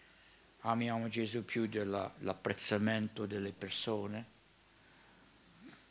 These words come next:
Quando degli... quando le persone prendono degli impegni, anche qui nella Chiesa,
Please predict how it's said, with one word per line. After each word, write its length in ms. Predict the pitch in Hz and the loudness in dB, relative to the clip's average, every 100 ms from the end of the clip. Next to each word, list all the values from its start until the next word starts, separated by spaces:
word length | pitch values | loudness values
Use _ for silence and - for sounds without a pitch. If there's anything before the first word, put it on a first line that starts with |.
| - | -16
Quando 520 | - 131 127 113 110 | 4 6 8 6 6
degli... 500 | 110 113 113 113 123 - - - - - - - | 4 2 4 2 0 -10 -20 -20 -20 -20 -20 -18
quando 240 | - 160 170 | 2 8 10
le 120 | 156 | 10
persone 400 | 165 147 156 135 | 10 8 8 8
prendono 360 | - 135 127 120 | 10 8 8 4
degli 240 | 120 117 | 2 2
impegni, 640 | 113 107 117 110 101 90 87 - - - - | -2 2 2 2 0 -2 -6 -16 -20 -20 -12
anche 280 | - 120 - | 0 2 2
qui 160 | 104 110 | 0 2
nella 260 | 104 98 | 2 0
Chiesa, 460 | 98 113 110 - | 0 0 2 0